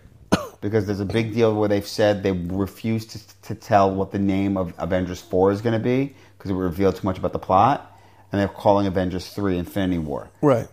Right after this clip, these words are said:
Speaker 1: My personal theory is, you know, as I referenced earlier, that they pull titles. Well,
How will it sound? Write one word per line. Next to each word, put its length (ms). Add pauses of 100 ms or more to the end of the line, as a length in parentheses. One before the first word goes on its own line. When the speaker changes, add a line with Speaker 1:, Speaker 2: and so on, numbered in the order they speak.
Speaker 1:
My 260
personal 400
theory 320
is, 160
you 80
know, 140
as 220
I 60
referenced 480
earlier, 400
that 140
they 140 (280)
pull 220
titles. 600
Well, 280